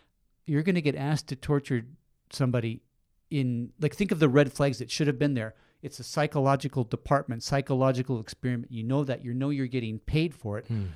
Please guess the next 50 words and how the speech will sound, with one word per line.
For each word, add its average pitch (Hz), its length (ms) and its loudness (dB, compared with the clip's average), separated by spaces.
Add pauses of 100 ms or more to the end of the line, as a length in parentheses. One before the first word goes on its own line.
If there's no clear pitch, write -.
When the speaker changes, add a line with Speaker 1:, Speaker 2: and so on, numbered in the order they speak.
(140)
Speaker 1:
How 170 140 4
come 170 180 -2
this 139 140 -2
doesn't 131 300 -4
register 202 380 -2
with 101 160 -6
people? - 400 -12
Speaker 2:
Right. 107 260 -2 (160)
Speaker 1:
And 156 140 6
it 151 80 2
turns 175 220 6
out 143 200 2
basically 156 460 0
people 139 320 0
have 123 180 2
what's 123 140 -2
called 123 280 0
a, 113 180 -4
a 135 100 -2
bias 127 400 4
to 123 120 -10
truth. - 320 -2
We 120 100 0
generally, 127 500 4
by 117 200 -2
human 135 340 4
nature, 120 420 -2 (220)
come 143 180 0
out 131 220 -2
believing 123 380 0
people 117 360 -6
are 110 80 -10
true. 131 400 2 (600)
And 139 180 0
he 147 80 2
gets 165 240 0
into 165 140 2
that 135 160 2
a 139 100 -4
bit 139 220 0
evolutionary, 139 960 0
evolutionarily 135 880 0
wise. 110 380 -4
Maybe 139 580 0
it 131 60 -8
was 127 120 -4
because 123 320 -6
it 123 100 -8
was 117 160 -8
faster. 147 560 -4